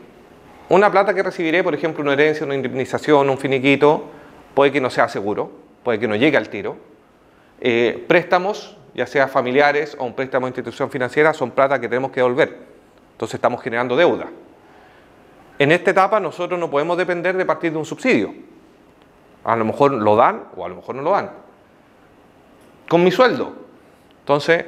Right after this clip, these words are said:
ahí no estoy demostrando, eh, compromiso con mi negocio, porque todos estos fondos piden compromiso ideal de un cien por ciento con el negocio. ¿Y qué demuestran los fondos propios? Demuestra dos cosas importantes para una empresaria,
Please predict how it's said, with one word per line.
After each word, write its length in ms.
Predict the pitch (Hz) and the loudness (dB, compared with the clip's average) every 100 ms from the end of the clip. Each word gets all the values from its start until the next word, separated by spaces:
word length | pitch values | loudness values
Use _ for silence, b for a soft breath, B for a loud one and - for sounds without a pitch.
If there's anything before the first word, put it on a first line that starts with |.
| - | -4
ahí 180 | 123 139 | -4 -2
no 80 | |
estoy 180 | 135 156 | -4 -2
demostrando, 800 | 156 151 - 160 165 165 185 - - _ - | 0 -2 0 -2 -2 -6 -8 -14 -20 _ -6
eh, 540 | 120 120 110 110 104 - | -4 0 0 -2 -6 -2
compromiso 520 | 135 117 120 135 156 | -2 0 0 0 0
con 100 | 156 | 0
mi 80 | 156 | 2
negocio, 320 | 165 196 135 | 4 4 2
porque 300 | 123 - 113 | -2 0 -2
todos 260 | - 151 170 | 0 2 2
estos 180 | 170 | 2
fondos 340 | 165 175 175 175 - - - _ | 0 0 0 -4 -8 -20 -20 _
piden 260 | 180 202 196 | 2 4 4
compromiso 720 | 196 175 170 170 170 180 202 B B B B | 2 2 4 4 4 2 0 B B B B
ideal 380 | 123 127 156 | 6 8 6
de 60 | 160 | 2
un 80 | 151 | -2
cien 180 | - 170 | -2 -2
por 180 | 165 | -2
ciento 240 | - 165 151 | -2 -2 -2
con 120 | 147 | -2
el 80 | 151 | 0
negocio. 360 | 151 120 - - - - - - - B B B B B B B B B - | 4 2 2 -8 -18 -20 -20 -20 -20 B B B B B B B B B 0
¿Y 140 | 147 | 2
qué 140 | 247 | 4
demuestran 360 | 294 277 277 277 | 4 4 2 2
los 100 | 247 | 2
fondos 280 | 247 247 240 | 0 0 0
propios? 560 | 185 151 165 226 - - B B B | 2 2 0 -4 -6 -20 B B B
Demuestra 380 | - 156 214 233 | -4 0 2 2
dos 140 | 226 262 | 2 2
cosas 500 | 240 - 107 - - _ _ _ | 2 2 -4 -10 -20 _ _ _
importantes 720 | 143 139 143 135 - 247 247 | -8 -2 0 0 0 0 -2
para 200 | - 202 | -2 -2
una 100 | 196 | -2
empresaria, 640 | 190 185 185 196 196 196 | -6 -6 -4 0 0 0